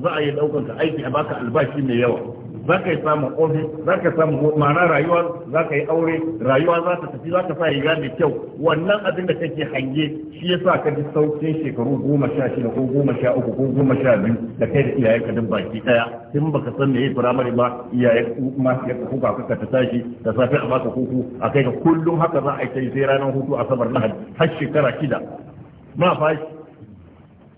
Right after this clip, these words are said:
Kuma ba, ba gajiya. Kana gama wannan kuma za a ji a neman ma jaunin instructor, za ka sakandare,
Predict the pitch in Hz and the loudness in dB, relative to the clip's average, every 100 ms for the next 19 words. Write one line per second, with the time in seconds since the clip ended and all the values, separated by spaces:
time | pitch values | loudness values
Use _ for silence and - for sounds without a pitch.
0 | - - - 160 180 175 - - 202 196 | -20 -20 -4 2 4 4 0 -2 0 0
1 | 147 151 147 90 - - - - 185 202 | -2 -6 -6 -6 -12 -20 -20 -4 0 2
2 | 147 147 196 190 180 165 165 160 170 160 | 0 2 2 4 2 0 -2 -8 -6 -6
3 | 165 - 151 165 147 143 143 147 139 127 | -6 -10 -6 -4 -2 -2 0 0 0 0
4 | 135 131 139 131 127 120 135 131 131 123 | -2 -4 -6 -8 -4 0 0 0 -4 -4
5 | 120 | -4